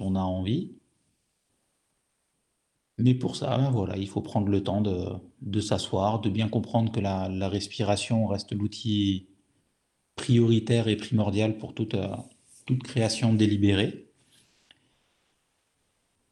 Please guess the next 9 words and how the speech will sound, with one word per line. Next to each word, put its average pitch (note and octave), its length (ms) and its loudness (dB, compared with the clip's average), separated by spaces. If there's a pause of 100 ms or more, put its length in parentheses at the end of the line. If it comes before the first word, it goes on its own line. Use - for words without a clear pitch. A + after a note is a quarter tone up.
(760)
Et A2 140 2
puis G#2 180 2
après, G#2 300 0
voilà, G2 200 0
encore G2 300 -2
une G2 100 0
fois, F2+ 260 -4
faut - 160 0
l'expérimenter G#2 1080 0